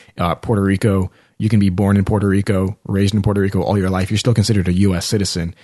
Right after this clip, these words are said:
I believe the Philippines as well. Um, Grenada, I think. I don't know. Just, like, there's places all over the world that, or if you're, like, born or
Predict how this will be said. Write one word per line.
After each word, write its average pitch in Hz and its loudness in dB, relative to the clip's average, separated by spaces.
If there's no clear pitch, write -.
I 95 -2
believe 101 0
the 95 -6
Philippines 113 2
as 98 -2
well. 98 0
Um, 90 -2
Grenada, 87 -4
I 98 -6
think. 113 -6
I 113 2
don't 113 2
know. 104 0
Just, 139 2
like, 165 2
there's 190 -2
places 165 0
all 135 4
over 113 2
the 107 2
world 101 0
that, 101 -2
or 113 2
if 104 -2
you're, 110 0
like, 104 -2
born 120 2
or 101 2